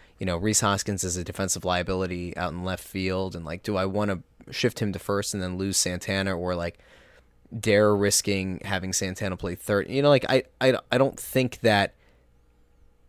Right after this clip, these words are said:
you're gonna see a lot of these issues, you know, rearing their head in, in another year. I, I think that Kapler,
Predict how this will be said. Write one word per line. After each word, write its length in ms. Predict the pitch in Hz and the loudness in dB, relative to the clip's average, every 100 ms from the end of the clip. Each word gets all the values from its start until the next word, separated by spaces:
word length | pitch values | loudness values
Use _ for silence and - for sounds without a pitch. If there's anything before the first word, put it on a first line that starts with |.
| _ _ _ _ - | _ _ _ _ -2
you're 180 | 120 117 | 2 4
gonna 160 | 113 | 6
see 180 | 107 120 | 4 4
a 80 | 110 | 4
lot 220 | 98 95 | 4 2
of 80 | 95 | 2
these 180 | 95 92 | -2 -2
issues, 540 | 98 107 98 - - - | -2 -2 -2 -2 -6 -6
you 100 | 107 | -4
know, 100 | 101 | 0
rearing 340 | 98 101 101 95 | 2 4 4 0
their 160 | 90 | -2
head 260 | 98 95 90 | -2 -2 -4
in, 260 | 87 85 - | -6 -8 -6
in 140 | 101 | -4
another 320 | 92 92 87 87 | -2 -2 -2 -4
year. 360 | 90 82 80 - _ _ - | -4 -6 -8 -12 _ _ -8
I, 240 | 98 76 | -4 -2
I 40 | 110 | -2
think 220 | 117 101 | -2 0
that 180 | 95 - | -2 0
Kapler, 520 | 101 101 107 98 | 0 0 0 -2